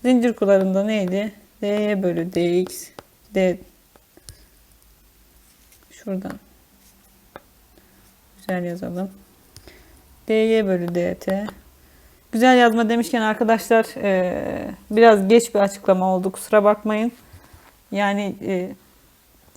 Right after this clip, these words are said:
kaleme, ha, gördüğünüz gibi ben hani artık, e, farklı bir formatta yapıyorum. Tabletle yapmaya çalışıyorum. Bazen yine tekrardan, e,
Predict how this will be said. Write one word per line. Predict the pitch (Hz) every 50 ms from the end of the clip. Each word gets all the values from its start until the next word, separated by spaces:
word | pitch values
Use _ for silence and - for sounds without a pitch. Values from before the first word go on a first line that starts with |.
| - _ _ _ _ -
kaleme, | - - 220 220 226 226 233 240 240 233 - - _ _ _ _ _ _ _ _ _ _ _ _ _ _ _ _ _ - - - - 233 226 247 277 -
ha, | 226 214 - 233 202
gördüğünüz | 202 226 233 226 240 233 226
gibi | 226 208 202
ben | 220 214 208
hani | 220 226 208 202 - - - - - -
artık, | - 208 208 202 - 175 160 - - -
e, | 190 190
farklı | 190 - 214 208 208 208 - 220 208
bir | 214 190 190 - - _ _ _ _ _ _ -
formatta | - 214 202 185 175 185 180 180 - 196 180 170 -
yapıyorum. | 190 190 190 196 185 185 180 - - - - - -
Tabletle | 226 214 202 190 220 214 220 - 202 190 180 180 - - - _ _ _ _ -
yapmaya | 190 190 190 190 185 185 180 175
çalışıyorum. | - 190 170 175 - - 196 185 185 190 226 262 - - _ _ _ _ _ _ _ _ _ - -
Bazen | 233 226 220 202 214 214
yine | 214 214 214 220 214 208
tekrardan, | - 220 208 220 214 208 202 196 208 214 208 - -
e, | 196 190 185